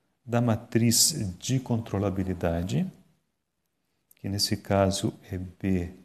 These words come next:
espaço A vezes B, fecha, fecha, vezes, agora vamos avaliar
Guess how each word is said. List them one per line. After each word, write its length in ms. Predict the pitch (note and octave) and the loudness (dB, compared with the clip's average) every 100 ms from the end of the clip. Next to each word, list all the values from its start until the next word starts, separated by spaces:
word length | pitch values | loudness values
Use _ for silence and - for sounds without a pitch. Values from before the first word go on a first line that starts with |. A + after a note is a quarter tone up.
| _ _ _ _ _ _ _ | _ _ _ _ _ _ _
espaço 920 | A#2 - - - F#2+ G2 - - - - _ | -8 -6 -4 0 0 2 -2 -4 -8 -12 _
A 460 | - G2+ F#2+ C#3+ C#2 - _ _ | -4 -2 0 -4 -12 -20 _ _
vezes 520 | - F#2+ F#2 C#2+ C#2 - A#2+ | -4 -2 -2 -4 -4 -6 -8
B, 400 | - E2 F#2+ D3+ D3+ _ _ _ _ _ _ _ _ _ _ | -10 -6 -4 -6 -8 _ _ _ _ _ _ _ _ _ _
fecha, 680 | - F2+ F#2 - - D#3 - _ | -6 -4 -2 -4 -8 -8 -12 _
fecha, 680 | _ - F2 F2+ - C3+ D3+ - _ _ _ _ | _ -10 -8 -10 -6 -6 -8 -14 _ _ _ _
vezes, 920 | A#2 G2+ A2 B2+ B2+ E3+ F#3 - - - - - - | -8 2 6 6 6 4 6 6 4 -6 -20 -20 -10
agora 340 | A#2 B2 C3+ | 0 4 6
vamos 280 | B2+ D3 D3 | 8 8 8
avaliar 680 | D3 C3 B2 G#2+ G#2 - - | 6 8 8 8 8 4 -6